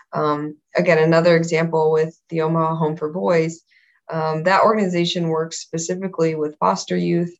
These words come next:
um, or, uh, youth who have gone through the probation system. Um, and that's an area that I really didn't know much about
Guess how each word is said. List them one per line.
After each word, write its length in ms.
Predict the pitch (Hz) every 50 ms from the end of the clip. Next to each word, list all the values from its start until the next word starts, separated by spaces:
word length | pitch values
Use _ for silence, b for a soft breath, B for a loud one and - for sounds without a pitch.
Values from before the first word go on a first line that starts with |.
| _ _ _ _ _ _ _
um, 200 | - 156 156 156 - -
or, 560 | - 160 160 156 156 156 156 156 151 151 - -
uh, 80 | 151 156
youth 360 | 156 160 165 180 180 175 180
who 100 | - 185
have 100 | 165 156
gone 220 | - 156 156 160 165
through 140 | 165 156
the 120 | 151 151 156
probation 520 | - 160 156 165 170 170 170 - 165 165
system. 680 | 165 165 - 160 165 - - - 160 160 156 160 160 165 _ _ _ _ _ _ _ _ _ _ _ _ _ - - - -
Um, 280 | 175 170 160 160 - -
and 180 | - 190 180 180
that's 280 | 180 196 190 - -
an 160 | - - 214
area 280 | 160 110 151 170 170 165
that 140 | 170 170 170
I 40 | 165
really 340 | 165 160 160 165 165 165
didn't 260 | 165 165 156 - 170 165
know 200 | 165 156 156 156
much 280 | 156 160 165 - -
about 340 | 196 165 156 151 151 156 156